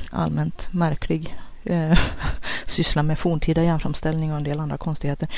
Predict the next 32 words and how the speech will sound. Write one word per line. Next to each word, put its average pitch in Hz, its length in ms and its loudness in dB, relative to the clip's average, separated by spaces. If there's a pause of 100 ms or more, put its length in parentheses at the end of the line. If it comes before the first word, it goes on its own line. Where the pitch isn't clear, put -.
(400)
så - 140 2
har 196 280 6
ju 190 160 6
jag 190 200 6
liksom 196 320 2
lite 196 200 0
mer 196 160 4
slack, - 520 6
lite 170 200 -2
mer 175 140 0
space - 640 2
att - 120 -6
faktiskt - 640 -4 (100)
få - 220 -2
vara 160 260 2
lite 147 520 0
mer, 139 340 -2
mer 175 380 8
av 160 80 4
mig 135 140 2
själv. 208 540 2 (240)
Så - 180 2
jag 156 60 6
har 196 100 2
skapat 233 540 2
det 156 60 -2
här 156 200 0
utrymmet, 156 720 -4
eh, 151 220 -2
åt 233 320 2
mig 151 240 0
själv. - 440 -6